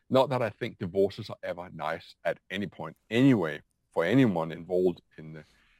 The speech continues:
in the proceedings. And I started drinking, and I started drinking heavily. And I, I thought, "Wow,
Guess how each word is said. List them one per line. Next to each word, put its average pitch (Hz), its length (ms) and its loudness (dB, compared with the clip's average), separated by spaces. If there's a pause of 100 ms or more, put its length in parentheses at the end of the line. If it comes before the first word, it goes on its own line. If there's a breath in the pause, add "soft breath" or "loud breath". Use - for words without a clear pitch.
(120)
in 85 160 -6
the 76 80 -8
proceedings. 87 600 -8
And 101 140 -4
I 107 80 -6
started 160 480 -6
drinking, 113 560 -2
and 85 100 -8
I 85 80 -10
started - 340 -12
drinking 104 380 -6
heavily. 87 480 -4 (1200 soft breath)
And 104 160 2
I, 101 220 2
I 101 100 -8
thought, 85 360 -2
"Wow, 87 400 4